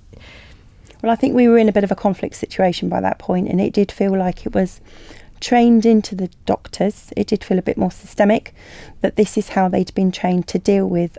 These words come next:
a conflict situation with D N A C P R, because every doctor who described it used the same language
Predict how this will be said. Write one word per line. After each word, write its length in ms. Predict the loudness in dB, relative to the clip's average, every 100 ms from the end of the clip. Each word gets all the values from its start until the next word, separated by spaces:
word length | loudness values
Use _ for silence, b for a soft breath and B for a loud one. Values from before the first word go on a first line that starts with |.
| -8
a 40 |
conflict 400 | 0 0 0 -4
situation 520 | -4 -2 0 0 0
with 80 | -4
D 120 | -2
N 120 | -2 -2
A 80 |
C 200 | -4 -6
P 160 | -4 -2
R, 220 | -2 -4 -8 B B B
because 360 | -8 0 0 0 0
every 380 | 0 0 -2 0
doctor 360 | 0 -2 -8
who 340 | -2 0 0 -4 -12 -20 -12
described 440 | -6 -2 0 0 -2
it 60 |
used 200 | -2 -2
the 40 | -2
same 220 | 0 2
language 840 | 2 2 2 0 0 -8 -14 -14